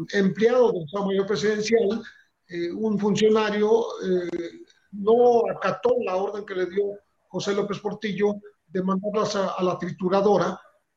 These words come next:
eh, que tenían ahí en, en el, los propios Pinos, sino que, eh, se las guardó y se las entregó a Rosario Ibarra. Estaban las transcripciones de las conversaciones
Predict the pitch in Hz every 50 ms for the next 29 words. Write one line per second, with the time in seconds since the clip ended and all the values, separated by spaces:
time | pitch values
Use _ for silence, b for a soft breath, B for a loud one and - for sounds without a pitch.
0 | _ _ - 202 190 190 180 170 - _ - 175 175 175 180 175 180 180 190 185
1 | 185 180 180 185 190 185 185 180 160 151 151 147 139 143 151 160 160 151 151 147
2 | 147 147 147 147 143 143 143 143 - - 180 180 180 214 190 196 - - 220 196
3 | 190 196 208 - B B B B B B - - 196 190 190 190 - 190 190 185
4 | 185 175 170 170 165 160 _ _ 175 170 170 170 170 165 165 165 165 165 - -
5 | - 185 190 180 185 - 165 202 208 202 196 226 220 226 233 233 208 - - 180
6 | 165 165 156 143 - - - - - - 180 180 160 175 175 170 170 202 202 196
7 | 196 180 185 170 185 190 196 196 202 226 - 180 196 220 220 B B B B B
8 | B B - 196 - - 269 294 302 285 262 - - 220 196 185 - - 196 -
9 | - - 359 370 339 294 240 190 180 170 - - - 185 165 180 165 - 175 170
10 | - 202 202 190 190 190 190 -